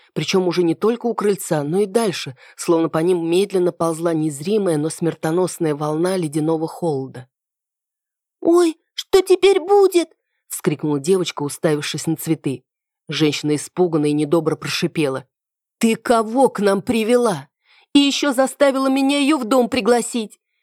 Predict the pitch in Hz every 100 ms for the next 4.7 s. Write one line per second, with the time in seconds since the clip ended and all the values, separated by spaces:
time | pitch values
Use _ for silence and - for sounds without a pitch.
0 | _ 233 233 214 - 254 240 202 240 240
1 | 247 233 240 220 208 262 220 302 294 -
2 | 277 226 254 233 226 185 - - 262 -
3 | 269 269 294 - - 302 226 294 - 302
4 | 233 - 285 233 208 170